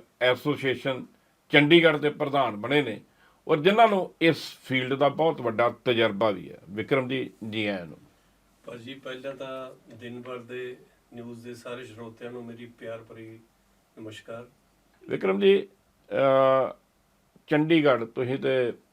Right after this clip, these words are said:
Speaker 1: ਇਹਦਾ ਚੱਪਾ-ਚੱਪਾ ਦੇਖਿਆ, ਬਹੁਤ ਤਜਰਬਾ ਤੁਹਾਡਾ, ਲੰਬੇ ਸਮੇਂ ਤੋਂ ਤੁਸੀਂ ਇਸ ਫੀਲਡ 'ਚ ਕੰਮ ਕਰ ਰਹੇ ਜੇ। ਕਿ ਆਮ ਬੰਦਾ ਜੇ ਡ੍ਰੀਮ ਲੈਂਦਾ ਵੀ ਮੈਂ ਚੰਡੀਗੜ੍ਹ ਘਰ ਬਣਾਉਣਾ,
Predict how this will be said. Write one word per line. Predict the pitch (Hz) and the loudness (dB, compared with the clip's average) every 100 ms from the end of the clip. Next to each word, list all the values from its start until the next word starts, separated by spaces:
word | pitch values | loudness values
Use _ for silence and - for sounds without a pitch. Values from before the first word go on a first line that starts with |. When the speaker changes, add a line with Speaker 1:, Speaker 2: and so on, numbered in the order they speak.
| - | -10
Speaker 1:
ਇਹਦਾ | 113 123 | -2 -2
ਚੱਪਾ-ਚੱਪਾ | 113 - - - 117 117 - 120 | -2 -4 -4 -2 -2 -2 -4 -4
ਦੇਖਿਆ, | 110 104 - 104 104 101 | -4 -6 -6 -2 -2 -2
ਬਹੁਤ | 104 117 113 | -4 -4 -2
ਤਜਰਬਾ | 104 101 101 104 107 | -4 -4 -4 -4 -4
ਤੁਹਾਡਾ, | 107 104 98 98 | -4 -6 -6 -8
ਲੰਬੇ | 98 101 101 113 | -8 -8 -4 -4
ਸਮੇਂ | 107 104 104 | -2 -4 -6
ਤੋਂ | 101 | -8
ਤੁਸੀਂ | 98 98 98 98 95 | -10 -8 -8 -8 -8
ਇਸ | 101 98 | -10 -10
ਫੀਲਡ | - 104 101 101 | -8 -6 -6 -6
'ਚ | 98 | -12
ਕੰਮ | 95 95 95 | -12 -12 -12
ਕਰ | 101 101 95 | -10 -12 -10
ਰਹੇ | 95 | -12
ਜੇ। | 85 - _ _ _ _ _ _ _ | -14 -20 _ _ _ _ _ _ _
ਕਿ | - - - | -10 -10 -2
ਆਮ | 117 127 143 143 | 2 4 2 0
ਬੰਦਾ | 139 131 143 139 135 - _ _ _ _ _ _ - | -6 -2 2 2 0 -4 _ _ _ _ _ _ -6
ਜੇ | 120 | -4
ਡ੍ਰੀਮ | 113 95 113 123 135 | -4 -6 -6 -2 -2
ਲੈਂਦਾ | 127 117 113 | -2 -2 -2
ਵੀ | 117 127 | -2 -4
ਮੈਂ | 120 | -8
ਚੰਡੀਗੜ੍ਹ | 113 104 104 113 120 117 | -6 -8 -4 -4 -4 -4
ਘਰ | - 117 95 92 - _ - | -2 -2 -2 -8 -12 _ -18
ਬਣਾਉਣਾ, | 98 107 101 98 98 101 87 | -8 -6 -4 -4 -4 -6 -8